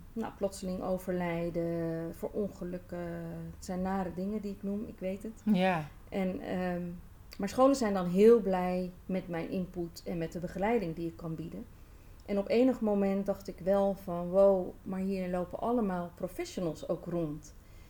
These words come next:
Speaker 1: En ik heb het geleerd, dus zij kunnen het ook leren." Dus inmiddels heb ik een, eh, een opleiding ontwikkeld, specialist rouw op school,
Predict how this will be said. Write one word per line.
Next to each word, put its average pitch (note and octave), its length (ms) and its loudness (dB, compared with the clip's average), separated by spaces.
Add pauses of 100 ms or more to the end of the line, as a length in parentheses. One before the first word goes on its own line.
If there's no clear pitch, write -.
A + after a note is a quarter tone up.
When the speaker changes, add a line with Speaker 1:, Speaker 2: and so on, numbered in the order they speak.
(160)
Speaker 1:
En F#3+ 180 -4
ik C#4+ 120 0
heb F4 120 -2
het A3+ 140 -6
geleerd, D#3 600 -4 (500)
dus G#3+ 200 -2
zij A#3 180 2
kunnen G3+ 260 -2
het F3 140 -4
ook C4 160 -2
leren." D#3+ 500 -4 (280)
Dus A3 220 -4
inmiddels A3+ 500 0
heb F#3+ 160 -6
ik - 160 -12
een, F#3 280 -4
eh, F3 420 -4 (100)
een G3+ 160 -6
opleiding E3+ 560 -2
ontwikkeld, - 640 -10
specialist G3+ 680 -6
rouw F3+ 300 0
op - 140 -12
school, E3+ 420 -4